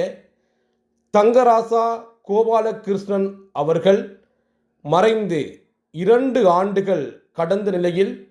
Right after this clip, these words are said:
கதிரவன் பட்டிமன்ற பேரவை மட்டக்களப்பு புதுக்குடியிருப்பு கண்ணகையம்மன் திருச்சடங்கின் போது அவரின் நினைவாக தாகசாந்தி நிலையம் ஒன்றினை கடந்த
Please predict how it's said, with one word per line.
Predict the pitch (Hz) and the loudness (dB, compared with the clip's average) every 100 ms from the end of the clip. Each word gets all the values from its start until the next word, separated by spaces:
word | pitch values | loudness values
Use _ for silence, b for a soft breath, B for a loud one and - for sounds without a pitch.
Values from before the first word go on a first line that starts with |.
| _ _ _ _ _ _ - | _ _ _ _ _ _ -2
கதிரவன் | 202 240 269 254 254 262 - _ | -2 4 2 2 -2 -8 -16 _
பட்டிமன்ற | 190 185 233 233 226 214 214 - | -6 -6 -6 -4 -4 -4 -6 -2
பேரவை | 175 180 190 208 262 - _ _ _ _ _ _ | 0 2 2 0 -2 -14 _ _ _ _ _ _
மட்டக்களப்பு | 156 190 196 277 254 240 226 - 240 254 _ | -2 0 2 2 4 2 2 -4 -6 -8 _
புதுக்குடியிருப்பு | 185 202 240 - 240 220 214 160 196 170 131 - _ _ _ | -6 -4 -4 -6 -6 0 0 0 0 0 0 -8 _ _ _
கண்ணகையம்மன் | 185 185 254 240 233 226 214 220 226 - - | 0 2 4 4 4 0 0 -4 -4 -16 -4
திருச்சடங்கின் | 196 220 - 214 196 185 190 175 | -4 -4 -2 0 0 -2 -2 -2
போது | 170 175 175 220 - _ _ _ _ _ _ - | 0 2 2 -2 -6 _ _ _ _ _ _ -2
அவரின் | 196 247 240 240 - - | 2 2 0 -4 -12 -10
நினைவாக | 165 226 233 202 156 139 190 233 _ _ _ _ _ _ - | -2 -2 2 0 0 -2 -6 -8 _ _ _ _ _ _ 2
தாகசாந்தி | 208 269 269 269 247 233 226 226 226 | 4 4 0 0 0 0 -2 -8 -8
நிலையம் | 170 185 220 233 | -6 -2 0 0
ஒன்றினை | 202 196 190 202 220 - _ _ _ _ _ _ _ _ - | 0 -4 -4 -4 -4 -8 _ _ _ _ _ _ _ _ -2
கடந்த | 190 254 285 | 2 2 2